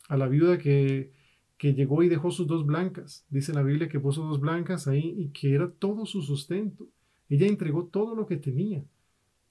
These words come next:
Y el Señor Jesucristo lo notó y lo vio y le dijo a todos sus discípulos que ella había dado más que todos los ricos que estaban ahí, porque todos daban de lo que les sobra, pero ella de lo único que tenía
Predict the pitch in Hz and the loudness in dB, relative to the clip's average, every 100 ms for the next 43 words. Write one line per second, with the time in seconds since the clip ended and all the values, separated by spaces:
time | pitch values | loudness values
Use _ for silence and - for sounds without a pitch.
0 | _ _ 156 143 143 139 175 180 175 180 | _ _ 0 2 2 2 0 -4 -4 -2
1 | 190 180 151 123 170 226 139 _ _ _ | -2 0 0 -2 -6 -6 -8 _ _ _
2 | 180 139 127 127 190 208 190 143 - 143 | -2 0 0 2 4 4 4 2 0 -4
3 | 151 143 160 190 170 170 185 185 170 147 | 0 0 0 -2 -4 -2 -2 -2 -6 -6
4 | 165 143 135 - 135 156 185 175 170 165 | -4 -4 -4 -2 -2 0 -2 -2 -4 -4
5 | 160 143 143 175 - - 151 - 170 165 | 2 4 4 2 -4 -6 -8 -6 -6 -4
6 | 160 139 160 156 147 139 139 143 131 135 | -4 -4 -6 -6 -6 -4 0 0 0 -4
7 | 165 - _ _ - 143 143 143 160 180 | -8 -12 _ _ -4 -2 -2 -2 -2 0
8 | 170 170 175 170 147 143 123 117 - 175 | 0 -2 -2 -4 -4 -2 -4 -6 -6 -6
9 | - - _ _ _ - 135 135 151 165 | -6 -14 _ _ _ -2 0 2 0 0
10 | 143 139 127 139 202 226 220 208 196 190 | 0 -2 -4 0 0 0 -4 -6 -2 0
11 | 185 143 | 0 -2